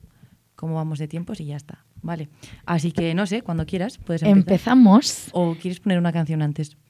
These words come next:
Speaker 1: Como prefieras.
Speaker 2: Yo empezaría directo, ¿eh?
Speaker 1: Vale,
Speaker 2: Así,
Speaker 1: vale.
Speaker 2: sin miedo.
Speaker 1: Vale.
Speaker 2: Y el hilo conductor, o un poco lo que he querido hablar, son espacios seguros.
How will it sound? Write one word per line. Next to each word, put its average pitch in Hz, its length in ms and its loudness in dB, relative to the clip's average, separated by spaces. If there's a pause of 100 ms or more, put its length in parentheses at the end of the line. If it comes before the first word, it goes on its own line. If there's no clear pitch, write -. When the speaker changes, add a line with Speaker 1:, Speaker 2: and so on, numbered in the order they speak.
(100)
Speaker 1:
Como 165 160 -4
prefieras. 170 320 -2
Speaker 2:
Yo 294 160 4
empezaría 214 500 8
directo, 175 400 8
¿eh? 226 60 10
Speaker 1:
Vale, - 160 -2
Speaker 2:
Así, 202 280 4
Speaker 1:
vale. 190 60 6
Speaker 2:
sin 208 380 8
miedo. 170 380 8 (280)
Speaker 1:
Vale. 160 220 -10
Speaker 2:
Y 170 1080 6 (1400)
el 208 160 8
hilo 247 200 8
conductor, 254 720 4 (220)
o 180 220 4
un 190 180 4
poco 214 760 8
lo 202 180 8
que 208 100 4
he 196 40 4
querido 202 520 0
hablar, 202 460 0 (1120)
son 233 220 0
espacios 214 460 0
seguros. - 600 -6